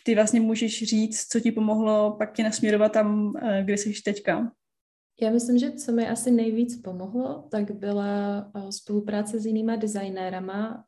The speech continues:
Speaker 2: a
Speaker 1: Hmm.
Speaker 2: freelancing, kdy jsem vlastně si sama hledala tu cestu, jak si nastavit spolupráci s klienty a vlastně přicházela na to,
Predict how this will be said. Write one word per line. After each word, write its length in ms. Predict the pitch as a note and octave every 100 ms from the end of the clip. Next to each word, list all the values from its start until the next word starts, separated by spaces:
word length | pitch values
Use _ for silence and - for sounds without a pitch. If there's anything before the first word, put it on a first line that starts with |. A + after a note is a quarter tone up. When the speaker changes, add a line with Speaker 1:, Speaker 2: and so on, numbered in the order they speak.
| -
Speaker 2:
a 60 |
Speaker 1:
Hmm. 300 | F#3 A#3 F3+ F#3 _ _ - _ -
Speaker 2:
freelancing, 760 | G3 F#3 F3+ - G#3 B3+ - - - _ _ _ _
kdy 180 | G#3 G#3
jsem 220 | G#3+ G3+
vlastně 340 | G3+ G3+ G#3
si 140 | G#3 G#3+
sama 260 | G3 G3+
hledala 400 | G3 G3+ G3 G3
tu 120 | G3 G#3+
cestu, 480 | - G3 - G3+
jak 280 | G3+ F#3+ -
si 160 | - G3+
nastavit 440 | G3 - G3+ G3+
spolupráci 640 | - G3+ F#3+ F#3+ F#3 F#3+ G#3
s 140 | -
klienty 840 | G3+ G3 G3 G3+ G3 G3 G3 G3
a 440 | G3 F#3 F3+ F3+ G#3 - _ _ -
vlastně 220 | G#3 G#3
přicházela 640 | G#3 - G#3+ G3+ G#3 G3+
na 160 | G3 G3
to, 380 | G#3 G3+ G3+